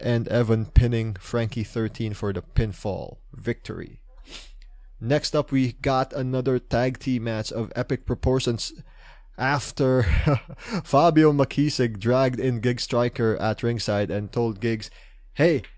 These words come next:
there's this one guy here from P W R who's taking your job." "He took his job?" "He took your job, Gigs! Your commercial job.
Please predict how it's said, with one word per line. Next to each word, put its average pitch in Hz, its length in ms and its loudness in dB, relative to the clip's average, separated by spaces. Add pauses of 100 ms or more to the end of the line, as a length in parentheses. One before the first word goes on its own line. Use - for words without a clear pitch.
there's 160 220 0
this 147 220 -4
one 180 400 6
guy 151 320 6
here 127 280 4
from 120 280 -2
P 240 220 4
W 185 320 6
R 139 240 4 (240)
who's - 280 0
taking 180 360 2
your 151 260 4
job." 127 640 2 (480)
"He 113 220 0
took 127 260 0
his 110 180 0
job?" 135 360 2 (280)
"He 466 260 12 (200)
took - 380 12
your 320 220 10
job, 240 1080 10
Gigs! 226 600 6 (460)
Your 202 520 -2 (160)
commercial 180 580 2
job. 165 500 8